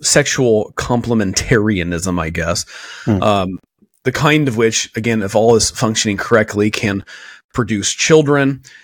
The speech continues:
Speaker 1: and it has a husband and a wife, uh, showing forth the mystery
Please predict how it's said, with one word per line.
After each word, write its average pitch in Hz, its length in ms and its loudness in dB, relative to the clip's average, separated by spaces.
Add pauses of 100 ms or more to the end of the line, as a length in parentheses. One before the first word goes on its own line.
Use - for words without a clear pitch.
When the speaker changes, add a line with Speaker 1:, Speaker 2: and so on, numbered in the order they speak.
(140)
Speaker 1:
and 98 400 0
it 104 120 -2
has 113 160 0
a 101 40 -2
husband 120 360 0
and 104 100 -2
a 95 40 -4
wife, 113 640 2
uh, 95 120 0
showing 120 320 2
forth 110 340 2
the 104 80 -2
mystery 110 840 4